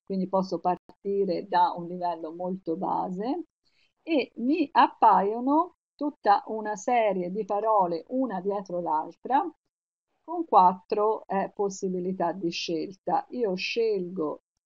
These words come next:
quella giusta e se ho scelto bene mi si aggiungono dieci chicchi di riso nella mia ciotola. Quindi man mano che vado avanti con le risposte giuste,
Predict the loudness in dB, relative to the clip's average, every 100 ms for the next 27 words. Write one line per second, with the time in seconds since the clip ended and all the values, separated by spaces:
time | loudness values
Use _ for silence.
0 | 0 0 2 0 2 0 -2 -6 4 6
1 | 6 0 _ _ _ 0 2 2 -8 _
2 | 0 2 0 0 -2 -2 -4 -2 -2 -2
3 | -6 -8 -12 _ _ -14 -12 -4 -2 -2
4 | -4 -4 -4 -4 -6 -8 -4 0 0 -2
5 | -10 -10 -18 -14 -8 -4 -4 -4 -4 -4
6 | -4 -4 -4 -4 -4 -4 -6 -8 -10 -10
7 | -8 -8 -8 -8 -8 -8 -12 _ _ _
8 | _ _ _ _ _ _ -4 -2 2 2
9 | 2 -2 -4 -2 0 2 6 4 2 -6
10 | -6 -4 -4 -4 -6 -2 -4 -4 -4 -4
11 | -2 -4 -6 -2 0 0